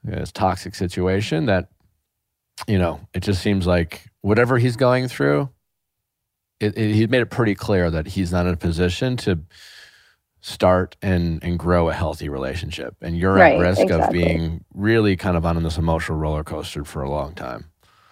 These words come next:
Speaker 2: Yes, yeah. And I think I should have realized that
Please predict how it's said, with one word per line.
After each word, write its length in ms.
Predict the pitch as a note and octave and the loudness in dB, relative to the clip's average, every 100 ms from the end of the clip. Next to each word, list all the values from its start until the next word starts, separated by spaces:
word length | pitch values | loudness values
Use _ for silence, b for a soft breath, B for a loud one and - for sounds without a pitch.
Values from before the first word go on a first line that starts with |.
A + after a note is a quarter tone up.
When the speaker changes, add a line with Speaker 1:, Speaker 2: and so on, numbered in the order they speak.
| _ | _
Speaker 2:
Yes, 440 | E3 - - - - | 2 2 -4 -20 0
yeah. 180 | - - | 2 2
And 240 | - G3 | 4 6
I 80 | F3+ | 6
think 240 | F#3+ C4 E4+ | 6 6 6
I 60 | |
should 180 | E4 C#4 | 4 4
have 100 | A#3 | 6
realized 380 | G3 F3 F3+ F3 | 8 8 6 4
that 360 | - F3 F3+ | 2 4 2